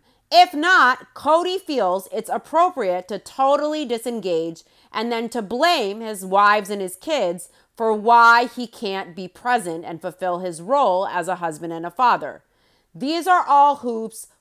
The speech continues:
Cody is imposing. He is making the choice to refuse to compromise and to dictate, "Do things my way or I will not be there as a father and a husband. I will neglect.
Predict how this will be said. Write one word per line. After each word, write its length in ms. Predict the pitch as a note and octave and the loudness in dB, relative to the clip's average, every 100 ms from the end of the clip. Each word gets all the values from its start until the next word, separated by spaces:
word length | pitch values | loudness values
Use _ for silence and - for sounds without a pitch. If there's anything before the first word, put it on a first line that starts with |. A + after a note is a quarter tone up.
| _ - | _ -14
Cody 640 | C4 C#4 C#4+ C#4+ D4 - | 0 4 4 2 -4 -6
is 140 | A#3+ | -6
imposing. 680 | A#3 A#3 - F3 D3+ D3 D3 | -6 -8 -4 -4 -4 -12 -16
He 380 | - C4 D#4 B3 | -12 -8 -6 -6
is 120 | B3+ | -6
making 420 | B3 B3+ A#3+ B3+ | -6 -6 -6 -8
the 100 | A#3+ | -6
choice 640 | - D4+ E4 A3 F3+ - - _ _ | -8 -6 -2 -2 -4 -8 -18 _ _
to 100 | A#3 | -6
refuse 680 | A#3 A3 - G#3 B3 C4 - | -4 -4 -8 -8 -6 -6 -6
to 100 | C4+ | -8
compromise 800 | - G3+ F3+ F3 E3+ E3 E3+ - _ _ _ | -4 -4 -4 -6 -4 -4 -6 -12 _ _ _
and 140 | F#3+ F#3 | -8 -6
to 80 | |
dictate, 800 | G3+ F3 D#4 D#4 A#3+ F#3 F#3 E3+ | -8 -4 -4 -4 -8 -6 -6 -12
"Do 240 | C#3+ B3 D4 | -10 -8 -8
things 360 | D4+ D4+ B3 | -6 -6 -6
my 260 | C4+ D4+ E4 | -2 0 0
way 320 | A#3 F3 F#3 | 0 -2 -2
or 220 | G#3 G3 | -2 -4
I 160 | F3+ F#3 | 0 0
will 160 | F#3 G3 | 0 -2
not 320 | G3+ G3 F3 | -2 -4 -6
be 180 | C#4+ C4+ | -6 -2
there 260 | F3+ F3+ | -2 -2
as 140 | F3+ F3 | -4 -6
a 80 | |
father 380 | F3+ E3 D#3+ E3 | -6 -2 -2 -2
and 100 | E3+ | -4
a 60 | F3+ | -4
husband. 520 | A#3 A#3 E3 C#3 C#3+ _ _ _ _ | -2 -2 -4 -14 -16 _ _ _ _
I 280 | A3 A3+ B3 | 4 6 4
will 240 | A#3 A#3 | 2 -4
neglect. 760 | A#3 A3 A3+ C4 A#3+ D#3+ _ | -4 -6 -2 2 2 0 _